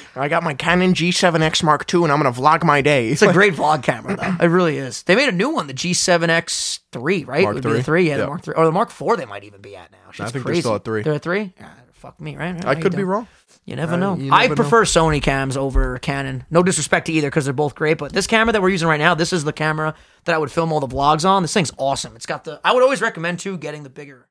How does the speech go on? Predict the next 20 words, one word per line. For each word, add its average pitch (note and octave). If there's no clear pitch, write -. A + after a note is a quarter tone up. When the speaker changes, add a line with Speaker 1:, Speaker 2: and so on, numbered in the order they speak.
Speaker 2:
lens, C3+
'cause -
you F3+
can D#3
zoom, C#3
and D#3
it D#3+
makes F3+
everything F3+
so -
much E3+
more D#3
immersive. A#2
Speaker 1:
Canon E3+
versus C3+
Sony, A#2+
that's A#2
an B2+
interesting A#2+
topic. C3+